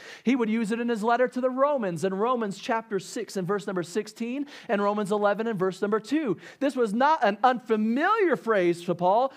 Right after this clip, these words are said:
but it was something that he was prone to using regularly, calling believers to remember what God had done for them. So church, here, let me, let me call this to your remembrance today. Let me remind you about us as our,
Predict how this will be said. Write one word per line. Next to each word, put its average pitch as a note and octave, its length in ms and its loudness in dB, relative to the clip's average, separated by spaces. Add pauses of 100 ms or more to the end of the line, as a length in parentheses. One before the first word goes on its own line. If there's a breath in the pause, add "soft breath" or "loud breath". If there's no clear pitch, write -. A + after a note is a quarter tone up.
(140 loud breath)
but B3+ 100 6
it D#4+ 80 0
was C#4+ 140 0
something D#4 340 0
that C#4 140 2
he C4+ 120 0
was B3 280 2 (240 loud breath)
prone D#4 320 4
to C#4 100 -2
using C#4 480 0
regularly, C4 840 2
calling G4+ 600 4
believers C4 760 0
to G#3 120 -2
remember G#3 720 0 (800 soft breath)
what B2+ 220 -4
God C3+ 240 -2
had D3 160 -4
done F#3+ 200 -2
for C3+ 200 -8
them. A2+ 240 -12 (160)
So - 160 -4
church, - 340 -2
here, D3+ 160 -2
let D#3 100 -2
me, D3+ 140 -4 (320 soft breath)
let E3 100 -2
me E3 60 -2
call D#3 300 0
this G#3 220 -2
to F3 100 -8
your F3 140 -2
remembrance C#3+ 460 -6
today. A2+ 340 -8 (500 soft breath)
Let F3 260 2
me G#3+ 80 -2
remind A3+ 640 0
you C#3 300 -4
about E3 380 -2
us F#3+ 280 0
as A3+ 220 -2
our, G3 240 2